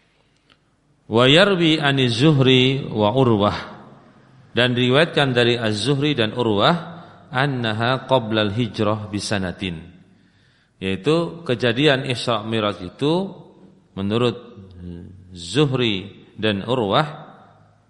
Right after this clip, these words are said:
bahwasanya sebelum hijrahnya Nabi sallallahu alaihi wasallam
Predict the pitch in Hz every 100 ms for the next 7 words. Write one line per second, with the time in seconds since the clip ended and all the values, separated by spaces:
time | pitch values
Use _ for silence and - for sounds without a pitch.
0 | _ _ _ _ _ _ _ _ 110 123
1 | 127 143 143 175 175 170 - 156 139 135
2 | 175 180 160 - - 139 135 139 165 175
3 | 151 127 120 123 110 104 110 110 131 156